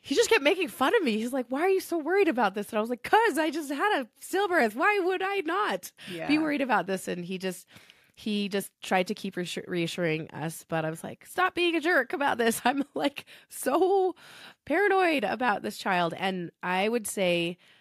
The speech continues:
Speaker 1: that when we got pregnant, it was like, "Okay, we're not gonna tell anybody." We really didn't. You guys, we really did not tell anybody
Speaker 2: Wow.
Speaker 1: except for our families. And then that was after just, uh, 'cause we're like, "We need you guys to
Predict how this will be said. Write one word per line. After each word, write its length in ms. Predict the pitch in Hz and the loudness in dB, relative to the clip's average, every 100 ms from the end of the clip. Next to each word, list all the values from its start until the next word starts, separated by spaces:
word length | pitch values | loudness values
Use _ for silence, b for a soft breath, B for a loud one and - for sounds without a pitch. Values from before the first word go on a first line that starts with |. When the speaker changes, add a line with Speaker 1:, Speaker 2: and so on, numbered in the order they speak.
| b | b
Speaker 1:
that 120 | 185 | -4
when 120 | 151 185 | -2 -2
we 80 | 190 | 0
got 180 | 170 | -2
pregnant, 440 | - 170 170 175 - | -2 -6 -4 -6 -6
it 100 | 175 | -6
was 200 | 165 175 | -6 -4
like, 400 | 170 165 - - b b b b - | -4 -4 -8 -18 b b b b -12
"Okay, 160 | 208 190 | -4 -2
we're 60 | 185 | -2
not 100 | 170 | -2
gonna 140 | 175 | -4
tell 180 | 170 151 | -4 -6
anybody." 400 | 143 143 147 160 | -6 -10 -14 -8
We 80 | 226 | -4
really 260 | 254 277 247 | -2 0 2
didn't. 280 | 214 175 - 190 | 2 0 -6 -8
You 100 | 196 | -2
guys, 220 | 196 190 | 0 -2
we 60 | 190 | -4
really 220 | 202 202 | -2 -2
did 120 | 196 | -2
not 180 | 180 180 | -2 -2
tell 160 | 196 147 | -6 -4
anybody 680 | 190 202 190 196 220 285 285 b b _ | -4 -4 -2 -4 -4 -6 -10 b b _
Speaker 2:
Wow. 400 | 202 190 190 190 190 | -16 -12 -12 -8 -8
Speaker 1:
except 320 | 185 185 175 | -4 -4 -2
for 160 | 190 | 0
our 120 | 156 175 | 0 0
families. 640 | 175 170 170 165 165 - - | -2 -2 -2 -2 -4 -8 -6
And 180 | 180 175 | -4 -2
then 140 | 165 | -2
that 160 | 170 165 | -2 -2
was 140 | 175 | -4
after 400 | 170 165 - 175 | -6 -8 -6 -6
just, 260 | 160 165 - | -6 -10 -10
uh, 300 | 180 170 - 180 | -8 -8 -8 -10
'cause 180 | 175 | -8
we're 100 | 180 | -4
like, 260 | 170 160 - | -4 -4 -6
"We 60 | 180 | -6
need 160 | 180 | -6
you 80 | 180 | -4
guys 280 | 175 165 - | -4 -4 -6
to 400 | - 165 160 | -4 -2 -2